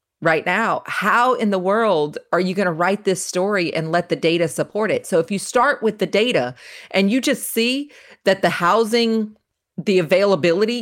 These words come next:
isn't there right now, that listings are hardly available, maybe that's the story that you need to focus on right now,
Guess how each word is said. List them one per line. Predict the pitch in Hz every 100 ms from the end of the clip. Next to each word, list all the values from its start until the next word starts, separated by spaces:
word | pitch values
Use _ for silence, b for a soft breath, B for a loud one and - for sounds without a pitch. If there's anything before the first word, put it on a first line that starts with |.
| -
isn't | 202 220 -
there | 208 220
right | 226 220 214
now, | 233 240
that | 196 -
listings | 143 180 208 233 196 151
are | 156
hardly | 147 180 190 185 165
available, | 151 165 208 247 262 B B B B
maybe | 180 196 277 330
that's | 320 220 220 - - _
the | 185
story | - - 165 156 147
that | 139
you | 143
need | 147 131
to | 139
focus | - 135 143 143
on | 131
right | 135 139
now, | 156 156 139